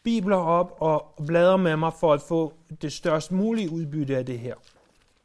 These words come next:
Jeg har forsøgt så vidt muligt at strukturere det i rækkefølge efter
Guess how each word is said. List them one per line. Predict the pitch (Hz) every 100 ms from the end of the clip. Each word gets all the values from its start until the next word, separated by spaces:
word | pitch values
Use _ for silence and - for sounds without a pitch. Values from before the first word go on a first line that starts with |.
| _ _ _ _ _
Jeg | 147 135
har | 143
forsøgt | 170 147 - 190 190 - -
så | - 240 226
vidt | 202 285 226
muligt | 180 175 175 175 175 _ _ _ _
at | - 156
strukturere | - 170 165 - 160 175 160
det | 165 160
i | 165 151
rækkefølge | 151 156 175 170 165 175 175
efter | 175 - 170